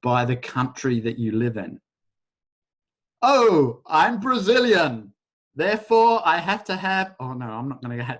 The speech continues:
do that joke. <laughs> Um, I'm Turkish. I'm French. I'm Japanese. Now, each one of those cultures has a different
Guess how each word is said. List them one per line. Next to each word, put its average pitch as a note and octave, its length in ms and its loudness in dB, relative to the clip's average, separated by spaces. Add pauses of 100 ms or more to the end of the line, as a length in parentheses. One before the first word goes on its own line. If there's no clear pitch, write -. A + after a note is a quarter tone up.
do A#2 120 -8
that G2 180 -16
joke. A2+ 220 -16 (200)
<laughs> G3+ 540 -10 (1160)
Um, D#3 380 -2 (1300)
I'm A3 540 0 (200)
Turkish. A#3 800 -4 (300)
I'm G3 680 -2 (160)
French. - 720 -6 (460)
I'm F#3 680 -4 (240)
Japanese. F3 800 -10 (640)
Now, D3+ 380 -6
each A3+ 300 -8
one G#3 300 -6
of G3+ 120 -10
those D#3 280 -10
cultures D3 880 -10 (280)
has E3 260 -8
a D#3 80 -8
different D3+ 880 -4